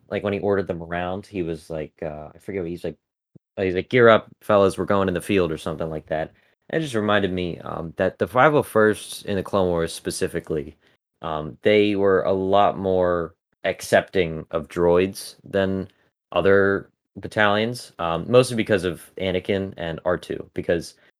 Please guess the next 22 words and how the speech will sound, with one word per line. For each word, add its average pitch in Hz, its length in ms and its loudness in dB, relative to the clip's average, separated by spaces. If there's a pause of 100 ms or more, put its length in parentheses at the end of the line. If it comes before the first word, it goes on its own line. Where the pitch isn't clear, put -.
(220)
they, 117 540 8 (160)
the 110 160 2
soldiers 117 680 0
loved 101 260 6
Anakin, 92 400 0
they 80 100 -2
trust 95 380 0
An-, 87 240 -4
trusted 98 320 -2
Anakin 90 320 -4
'cause 85 160 -4
he 92 180 -2
was, 85 340 -4
you 98 80 -6
know, 76 240 -4 (100)
he, 95 480 -2
he 104 180 -4
saw 101 240 6
the 85 300 0
clones 85 300 -2
as 80 140 -6
equals. - 500 -6